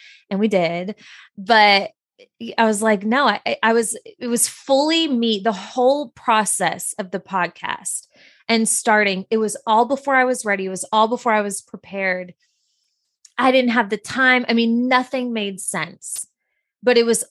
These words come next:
fully me stepping into this business,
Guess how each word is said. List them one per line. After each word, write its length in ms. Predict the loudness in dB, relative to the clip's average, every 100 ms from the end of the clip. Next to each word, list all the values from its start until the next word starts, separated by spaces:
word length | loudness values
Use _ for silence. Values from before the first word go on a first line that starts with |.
| _
fully 720 | -20 -20 0 4 4 2 -2 -2
me 680 | -2 -2 -2 -4 -8 -14 -20 _ _ _ _ _ _ _ _
stepping 680 | -6 -6 0 0 2 0 0 -2
into 920 | -4 -2 -2 -4 -6 -4 -6 -6 -10 -16 -20
this 720 | -4 2 4 2 -2 -4 -10 _ _ -6
business, 680 | 2 2 2 0 0 -2